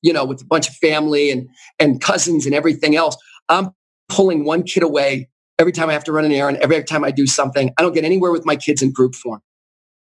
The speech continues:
So I'm a big believer in one-on-one time. So I guess there's a focus principle right there. And what I find is that we call it windshield time. And ten minutes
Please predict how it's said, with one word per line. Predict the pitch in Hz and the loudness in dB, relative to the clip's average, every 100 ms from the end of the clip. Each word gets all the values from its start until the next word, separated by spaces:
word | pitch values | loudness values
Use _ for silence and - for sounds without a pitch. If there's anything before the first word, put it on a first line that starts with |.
| _ _ - | _ _ -4
So | - 147 139 135 - | 0 0 0 -4 -2
I'm | 143 | -2
a | |
big | 135 - 180 185 | -2 0 0 0
believer | 185 160 156 135 | -2 0 0 -2
in | - 127 131 | -2 0 2
one-on-one | 151 165 156 143 139 143 | 2 0 -2 -2 0 0
time. | 139 - 123 | 0 -2 -2
So | 120 147 | 0 0
I | |
guess | 170 165 | 0 0
there's | 175 | -2
a | 143 | -2
focus | - 160 135 | -2 -2 -4
principle | - 147 - - 127 | -6 -4 -2 -2 0
right | 131 135 | 0 0
there. | 139 123 - _ _ _ _ _ _ _ _ - | 0 -2 -4 _ _ _ _ _ _ _ _ 0
And | 151 147 | 2 2
what | 147 | 0
I | 190 | -2
find | 190 160 156 147 | -2 -2 0 -2
is | 135 | -2
that | 139 139 - _ | 0 0 -4 _
we | 135 | -2
call | 135 170 | 2 2
it | 160 | 2
windshield | 156 160 143 131 | -2 -2 -4 -6
time. | - 117 117 _ _ _ - | -6 -6 -8 _ _ _ 0
And | 139 143 135 | 0 2 -2
ten | - 196 | 0 0
minutes | 196 175 170 - | 0 0 -2 -4